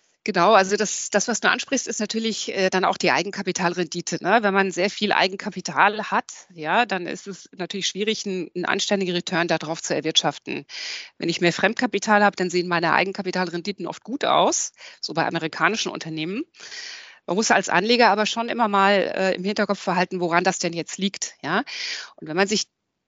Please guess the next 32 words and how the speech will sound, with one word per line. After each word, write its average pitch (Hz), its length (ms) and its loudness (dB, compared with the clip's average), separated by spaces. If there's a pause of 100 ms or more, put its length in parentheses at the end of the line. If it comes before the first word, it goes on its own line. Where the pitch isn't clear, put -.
(320)
im 180 80 0
japanischen 208 640 2
Sinne, 254 500 2
wenn 196 140 2
man 202 180 2
versteht, 247 680 2
warum 185 520 2
so 180 140 0
ein 175 100 0
R 165 260 2
O 160 180 2
E 185 260 2
oder 147 240 -2
Return 175 340 0
on 160 100 0
Equity - 540 0 (400)
vielleicht - 380 2
ein 185 80 -6
bisschen 180 300 0
niedriger 202 420 6
aussieht 160 340 0
als - 200 -2
bei 165 100 2
einem 170 160 0
amerikanischen 160 640 -2
Unternehmen, 165 560 -4 (800)
ähm, 185 420 2 (240)
kann 180 160 0
man 214 140 4
für - 140 -4
sich 190 260 -2
ja 190 400 6